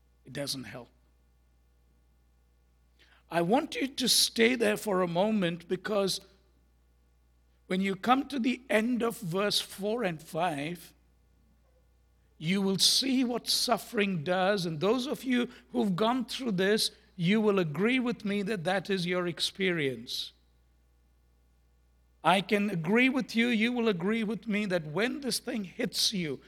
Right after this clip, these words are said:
in whatever form, the first thing you realize is, "I am absolutely helpless. I'm at the mercy even of God." And then your faith tells you,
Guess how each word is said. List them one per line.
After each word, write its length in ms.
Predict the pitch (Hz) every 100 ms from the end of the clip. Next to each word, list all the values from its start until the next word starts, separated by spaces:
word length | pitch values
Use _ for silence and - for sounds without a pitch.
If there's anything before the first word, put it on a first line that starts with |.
| -
in 160 | - 170
whatever 480 | 156 185 208 214 220
form, 640 | - - 185 165 151 151 - _ _
the 120 | - -
first 520 | - 247 214 - -
thing 160 | 208
you 120 | 202 175
realize 560 | 170 170 160 160 151
is, 180 | 165 - - -
"I 200 | 180 175
am 240 | 165 160 165
absolutely 560 | 175 - 185 156 156
helpless. 760 | 135 143 - 113 - - - - _ _ _ _ _ _ _ _ _ _ _
I'm 220 | 175 202
at 120 | 202 202
the 80 |
mercy 680 | 180 190 220 - 214 208 190 - _ -
even 220 | 262 285
of 140 | 220
God." 400 | 226 285 160 - - _ _ _ _ _ _ _ _ _ _ _ _ _ _ -
And 120 | 202
then 200 | 196 269
your 180 | 277 247
faith 460 | - 254 294 - -
tells 420 | 226 294 269 185
you, 320 | 175 202 247